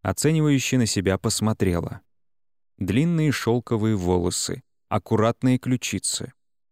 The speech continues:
тонкое лицо, васильковые глаза, нежно-розовые губы.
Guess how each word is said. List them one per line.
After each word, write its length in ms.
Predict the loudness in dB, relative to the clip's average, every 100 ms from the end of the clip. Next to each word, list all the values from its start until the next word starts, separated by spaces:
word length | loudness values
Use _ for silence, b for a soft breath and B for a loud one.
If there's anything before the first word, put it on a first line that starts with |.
| -2
тонкое 460 | 0 0 -2 -2
лицо, 500 | -2 -2 -4 -2 -2 -4 -10
васильковые 760 | -2 -2 0 -4 -2 0 0
глаза, 600 | 0 0 0 0 0 0 -2 _
нежно-розовые 1000 | 0 0 2 2 2 2 0 -2 -2 -2
губы. 600 | -2 0 0 0 -4 -8